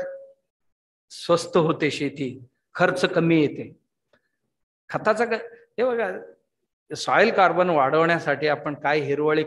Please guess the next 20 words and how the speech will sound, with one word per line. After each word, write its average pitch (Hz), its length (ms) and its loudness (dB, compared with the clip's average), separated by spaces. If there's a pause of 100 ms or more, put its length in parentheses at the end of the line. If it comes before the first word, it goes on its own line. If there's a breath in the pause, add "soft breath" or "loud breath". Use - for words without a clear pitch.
खत 143 220 -8
म्हणा, 120 240 -4
compost 147 640 0
म्हणा, 123 220 -2
मी 151 180 0
मगाशी 160 400 0
म्हटलं 160 300 -2
ना, 151 60 -2
आटा 143 320 0
म्हणा, 127 340 -2 (520 soft breath)
अशी 160 360 2
आमच्याकडे 196 640 2
सर 196 160 0
एक 196 220 -4
वीस 190 400 -6
पंचवीस 196 480 -2
formula 170 400 4
आहेत 165 120 4
की 180 260 -6
मातीची 139 840 -4